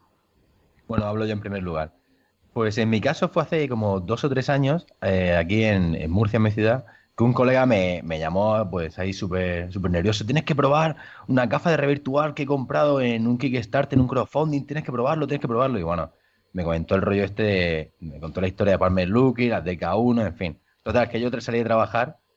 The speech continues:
y fui ahí a su casa, como buen, eh, fricazo que me considero. <laughs> Fui ahí con expectación, con expecta-, a ver qué, qué estaba pasando. Y nada,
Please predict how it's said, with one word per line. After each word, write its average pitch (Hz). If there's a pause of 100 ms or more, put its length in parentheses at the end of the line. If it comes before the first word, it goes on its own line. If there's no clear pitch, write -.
y 92
fui 104
ahí 104
a 101
su 101
casa, 107 (100)
como 85
buen, 95 (480)
eh, 80 (260)
fricazo 101
que 85
me 85
considero. 90
<laughs> -
Fui 131 (360)
ahí 107
con 117
expectación, 107
con 113
expecta-, 107 (260)
a 95
ver 113
qué, 123
qué 127
estaba 123
pasando. 123 (460)
Y 85
nada, 76